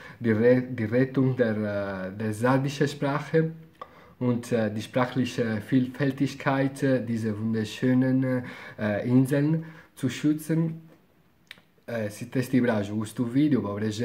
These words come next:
eh, lascia-, la-, lasciarci non mi piace, e compartido con tutti i, i amici su Cosa Rua. E se tu faisi, se, se has a compartire questo video,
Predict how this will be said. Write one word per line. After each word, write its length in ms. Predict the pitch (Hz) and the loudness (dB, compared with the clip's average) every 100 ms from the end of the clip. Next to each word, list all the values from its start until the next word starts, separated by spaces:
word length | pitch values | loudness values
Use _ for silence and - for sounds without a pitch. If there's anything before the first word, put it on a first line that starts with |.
| 120 110 104 | 0 0 -2
eh, 260 | 98 95 | -4 -4
lascia-, 1040 | 101 107 101 - 104 98 98 95 92 104 104 | -4 -6 -6 -6 -4 -4 -6 -8 -10 -10 -8
la-, 240 | 107 107 104 | -6 -6 -6
lasciarci 640 | 107 104 - 117 113 107 - - - - 113 | -6 -6 -4 -4 -4 -8 -8 -16 -14 -4 0
non 120 | 110 | 2
mi 140 | 117 | 4
piace, 640 | 127 139 147 139 147 160 160 - - | 4 4 4 4 4 4 2 -12 -10
e 120 | 110 | -8
compartido 680 | - 110 120 117 123 107 110 | -4 -4 -4 -4 -4 -2 0
con 200 | 107 107 | 0 -2
tutti 220 | 113 107 | -4 -6
i, 220 | 104 104 - | -6 -8 -8
i 120 | 110 107 | -8 -4
amici 380 | 107 113 110 101 | -2 -2 -4 -6
su 500 | 104 104 98 98 95 | -6 -6 -4 -6 -4
Cosa 320 | 120 104 120 | -4 -2 0
Rua. 480 | 139 165 170 165 - _ _ _ _ _ _ - | 4 4 2 -4 -18 _ _ _ _ _ _ -10
E 180 | 135 117 | -4 -4
se 160 | 104 110 117 127 | -4 -2 2 2
tu 160 | 117 | 2
faisi, 540 | 107 123 135 127 135 127 | 0 2 2 2 2 0
se, 420 | - 107 98 98 | -4 -6 -6 -8
se 140 | - | -6
has 100 | 113 | -4
a 60 | 110 | -2
compartire 500 | 107 104 107 113 101 | -4 -4 -6 -6 -8
questo 300 | 104 104 117 | -8 -10 -6
video, 340 | 113 127 127 | 0 2 2